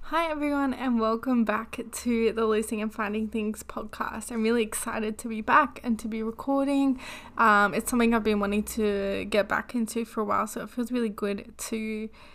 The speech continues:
I guess, finally be recording again. Now, yeah, I'm just really excited to be recording. Um, at the moment in Sydney, we are back into another lockdown. I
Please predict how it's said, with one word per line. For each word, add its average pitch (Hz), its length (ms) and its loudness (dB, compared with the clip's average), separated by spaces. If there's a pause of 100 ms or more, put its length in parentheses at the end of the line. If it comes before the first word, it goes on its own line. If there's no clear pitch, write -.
(220)
I 226 60 -8
guess, 214 180 -4
finally 214 800 0 (160)
be 214 320 0
recording 208 560 0
again. 202 420 -6
Now, 208 380 -2 (1200)
yeah, 262 300 4
I'm 226 160 2
just 220 240 -2
really 233 200 -2
excited 247 560 -6 (440)
to - 80 -12
be 277 80 4
recording. 277 760 0 (140)
Um, 226 720 2 (100)
at 247 120 -6
the 240 80 4
moment 226 340 4
in 220 220 4
Sydney, 220 400 -2
we 208 240 0
are - 400 -4 (880)
back 269 340 0
into 240 460 2
another 226 300 4
lockdown. 226 680 -2
I 233 220 6